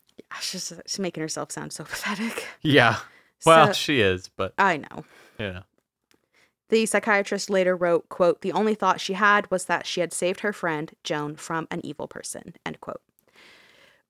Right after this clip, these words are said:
Speaker 1: Which is m-, partly true, I'm sure, because Joan is the one who's saying, like, "Oh, he's been bothering me at home." Whereas that's obviously not true. Peter did not want anything to do with Joan.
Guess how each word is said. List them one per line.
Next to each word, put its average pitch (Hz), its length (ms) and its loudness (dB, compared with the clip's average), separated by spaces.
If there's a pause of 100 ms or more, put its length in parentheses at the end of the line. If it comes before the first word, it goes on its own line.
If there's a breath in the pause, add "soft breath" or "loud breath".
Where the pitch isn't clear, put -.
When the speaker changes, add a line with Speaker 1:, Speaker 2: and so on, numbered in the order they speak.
(180)
Speaker 1:
Which - 460 2
is 330 140 -4 (160)
m-, 392 60 -6 (180)
partly - 520 -2 (100)
true, 156 320 -4
I'm 151 120 -6
sure, 160 340 -2
because 165 260 -8
Joan 190 280 0
is - 520 -6 (960)
the 196 100 2
one 165 240 -2
who's 165 180 -6
saying, 151 340 -4
like, 131 420 -14 (960)
"Oh, 156 460 -4
he's 160 180 -18
been 175 100 -10
bothering 156 480 2
me 139 80 -10
at - 160 -4
home." - 400 -8 (480)
Whereas 160 800 -2 (180)
that's 180 260 0
obviously 170 420 0
not - 160 -12
true. 135 340 -8 (100)
Peter 190 200 2
did 160 80 -4
not 151 160 -2
want 151 180 -6
anything 180 320 -2
to 156 80 -10
do 160 100 -6
with 143 140 -10
Joan. 135 380 -6